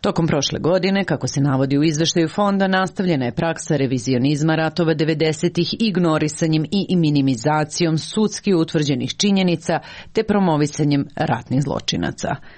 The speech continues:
Za Radio Slobodna Evropa iz Beograda, Iva Martinović.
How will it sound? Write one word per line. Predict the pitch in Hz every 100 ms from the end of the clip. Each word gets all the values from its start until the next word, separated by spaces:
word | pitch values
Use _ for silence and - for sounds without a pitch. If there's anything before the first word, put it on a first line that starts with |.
| -
Za | 175 190
Radio | 135 -
Slobodna | 123 180 170 165 165
Evropa | 160 160 160 170 -
iz | 185 156
Beograda, | 170 147 135 139 139 -
Iva | - 127 135
Martinović. | 147 - 165 151 - -